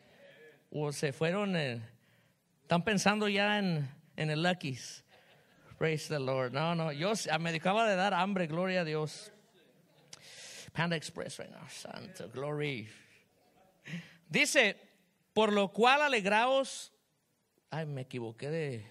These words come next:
de, de, porque dice doce, <laughs> jeje, santo Dios. Ese es doce, gloria a Dios. Dice así, "Al que venciere,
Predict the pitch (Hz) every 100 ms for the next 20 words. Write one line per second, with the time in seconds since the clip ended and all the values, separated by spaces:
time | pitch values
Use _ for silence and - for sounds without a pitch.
0 | - - 95 110 - 247 135 120 127 131
1 | 135 143 156 147 131 151 156 135 120 117
2 | 101 - 113 107 117 110 104 107 - -
3 | - - - - - 120 143 135 175 190
4 | 156 131 131 143 139 151 160 - _ _
5 | - - - - - 214 254 240 247 208
6 | - - _ _ _ _ _ _ - _
7 | _ _ _ - 208 - 208 196 185 247
8 | 294 247 208 196